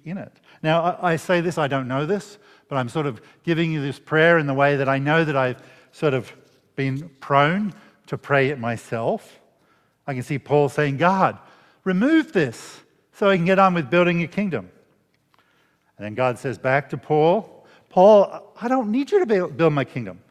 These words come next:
I offered that as a way for you to experience and know me, and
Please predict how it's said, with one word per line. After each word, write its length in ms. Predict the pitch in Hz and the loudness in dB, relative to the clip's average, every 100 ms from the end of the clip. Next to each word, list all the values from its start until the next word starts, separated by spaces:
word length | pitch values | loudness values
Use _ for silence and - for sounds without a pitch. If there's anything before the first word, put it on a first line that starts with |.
| _ _ _ _ _ - | _ _ _ _ _ -6
I 160 | 139 | -2
offered 360 | 143 196 202 131 | 0 0 0 4
that 260 | 147 160 | 4 4
as 160 | 147 123 | 0 -4
a 60 | 131 | -2
way 500 | 135 156 160 151 120 _ _ _ | 2 2 2 -4 -12 _ _ _
for 120 | 143 | -8
you 240 | 127 165 165 | -4 -2 -2
to 180 | 160 | -4
experience 1000 | 151 117 - - 170 208 170 151 170 - - | -4 -6 -12 -4 0 2 0 -4 -8 -16 -14
and 160 | 143 123 | -10 -4
know 200 | 135 240 | -2 0
me, 360 | 170 117 202 - _ _ _ _ _ _ _ _ | -2 -4 -8 -10 _ _ _ _ _ _ _ _
and 340 | 151 151 139 | -4 -4 -4